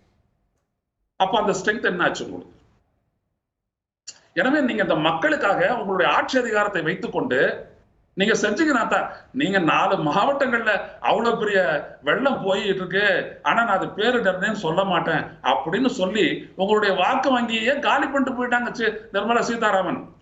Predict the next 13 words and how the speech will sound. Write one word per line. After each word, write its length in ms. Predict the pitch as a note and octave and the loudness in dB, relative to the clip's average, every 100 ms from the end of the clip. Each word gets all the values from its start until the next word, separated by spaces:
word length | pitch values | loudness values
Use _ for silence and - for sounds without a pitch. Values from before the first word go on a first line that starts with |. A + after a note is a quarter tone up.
| _ _ _ _ _ _ _ _ _ _ - | _ _ _ _ _ _ _ _ _ _ -4
அதை 180 | C#4+ | -2
திரு 160 | C#4 F3+ | 2 2
அண்ணாமலை 460 | D#3 G#3+ C#4 B3 A#3 | 2 2 2 2 0
சொல்லல, 560 | G#3 G3+ F#3 G#3+ C#4 - _ _ _ | -2 0 0 0 -2 -10 _ _ _
அண்ணா 160 | G3+ G#3+ | -4 -2
பொன் 160 | G#3+ | 0
ராதாகிருஷ்ணன் 640 | F#3+ F3+ C#4+ B3 A#3 A3 F#3+ | 2 2 2 2 0 -2 -2
சொல்லல, 400 | F#3+ F3+ F3 - - - _ | 0 2 2 0 -6 -16 _
இல்ல 160 | - A#3 | -6 0
ஹெச் 240 | A3+ - | 2 2
ராஜா 460 | A3+ F#3+ A#3 C4+ C4 | 2 2 2 0 0
சொல்லல, 440 | G#3+ G3 F3+ G#3+ - - - _ | -4 0 2 2 -2 -12 -20 _
ஏன் 300 | G#3+ A#3+ D#3 | -2 0 -2